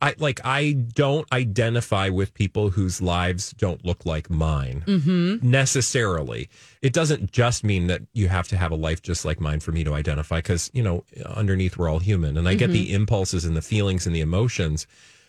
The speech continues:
Speaker 1: but, like, it, it doesn't take long before you're listening to somebody who's incredibly successful,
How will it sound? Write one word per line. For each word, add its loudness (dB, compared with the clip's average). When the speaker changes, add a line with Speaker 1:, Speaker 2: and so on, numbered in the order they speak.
Speaker 1:
but, 2
like, 0
it, -12
it 0
doesn't 2
take 0
long 0
before 0
you're 0
listening 0
to -4
somebody -2
who's 0
incredibly -2
successful, -4